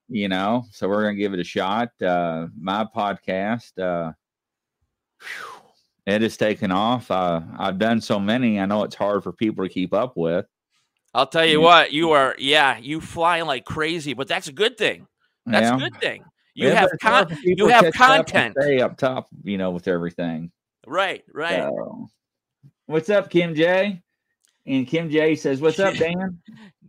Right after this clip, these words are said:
Speaker 2: Kimmy, how you doing? I know exactly
Speaker 1: Oh.
Speaker 2: who you are.
Speaker 1: But, uh, you know, talking about stuff like that, and, and
Speaker 2: Yeah.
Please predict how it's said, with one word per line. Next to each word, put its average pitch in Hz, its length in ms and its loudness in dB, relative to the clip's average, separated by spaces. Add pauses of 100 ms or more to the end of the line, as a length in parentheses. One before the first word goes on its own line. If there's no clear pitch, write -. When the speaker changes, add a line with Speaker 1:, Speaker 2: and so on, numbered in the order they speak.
(140)
Speaker 2:
Kimmy, 165 1040 2
how 120 160 -2
you 180 180 0
doing? 185 640 4 (420)
I 127 160 -6
know 165 220 -4
exactly 135 600 -2
Speaker 1:
Oh. 135 40 -4
Speaker 2:
who 139 140 -2
you 139 280 -2
are. 113 400 -4 (1400)
Speaker 1:
But, 139 280 0
uh, 139 440 2 (1160)
you 220 160 -2
know, 190 120 2
talking 240 420 0
about 135 280 2
stuff 104 340 0
like 82 280 0
that, 76 400 -2 (380)
and, 104 380 -4
and 101 200 -4
Speaker 2:
Yeah. 95 160 -4